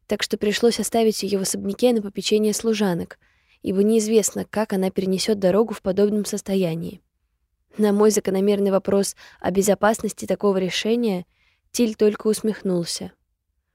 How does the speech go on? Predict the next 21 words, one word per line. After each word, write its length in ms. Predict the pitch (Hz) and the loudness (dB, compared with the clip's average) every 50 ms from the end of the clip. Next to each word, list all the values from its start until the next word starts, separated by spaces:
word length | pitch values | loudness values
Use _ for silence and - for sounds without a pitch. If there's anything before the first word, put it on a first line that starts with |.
| _ _ _ _ _ _ _ - | _ _ _ _ _ _ _ -2
"Горные 440 | 165 160 170 175 180 185 185 190 | 2 2 4 4 4 4 2 2
знают, 540 | 190 190 202 196 185 160 151 160 - - - _ _ _ _ _ | 2 2 2 2 2 0 -2 -4 -6 -10 -18 _ _ _ _ _
что 420 | - - - - - 170 170 165 | -16 -16 -8 -2 2 2 2 4
малейшее 580 | 165 165 175 180 185 190 190 185 - - 190 180 | 2 2 2 4 4 4 4 4 2 0 -2 -2
движение 680 | 175 185 180 170 175 190 202 220 220 208 180 165 165 - _ _ _ _ _ - | -2 -2 -2 2 4 4 4 4 4 2 -2 -4 -6 -12 _ _ _ _ _ -2
грозит 420 | 185 180 185 185 175 233 220 - | 0 2 2 4 4 2 2 2
им 120 | 208 208 190 | 0 -2 -2
сиюминутным 720 | - - - 202 196 196 196 202 226 233 - 214 196 196 196 | -2 -2 0 2 2 4 4 4 4 2 2 0 0 2 2
уничтожением 760 | 196 196 196 - - 202 190 185 202 202 208 202 202 196 | 2 2 0 0 0 0 2 4 4 4 4 2 2 0
как 240 | 190 - 202 - - | 0 -2 -4 -4 -4
вида — 400 | 202 190 180 175 147 151 160 175 _ _ _ _ _ _ _ _ _ _ _ _ | -4 -2 0 0 0 -2 -4 -8 _ _ _ _ _ _ _ _ _ _ _ _
так 200 | - 185 180 180 | 0 0 0 2
что 380 | - - - 190 180 180 180 190 | 0 -2 0 2 2 4 2 2
не 160 | 202 196 196 | 2 -2 0
посмеют, 680 | - - 196 - - 220 202 180 170 156 - - - _ _ _ _ _ _ _ - | 2 0 0 0 0 -2 -2 0 0 -2 -4 -8 -14 _ _ _ _ _ _ _ -4
не 100 | 196 190 | -4 -2
переживай". 680 | - 190 185 190 190 180 190 185 180 170 165 175 - _ _ _ _ _ _ _ _ _ _ _ _ _ _ _ _ _ _ _ _ _ _ _ | 0 0 0 2 2 0 0 0 0 -2 -4 -6 -8 _ _ _ _ _ _ _ _ _ _ _ _ _ _ _ _ _ _ _ _ _ _ _
Как 220 | - 262 269 - - | -2 -2 -2 -2 -2
тут 160 | - 214 - | -4 -2 0
не 100 | 202 190 | 0 0
переживать? 680 | 196 196 190 190 185 190 185 180 165 175 - - - | 0 0 0 2 2 0 0 0 -2 -4 -6 -10 -16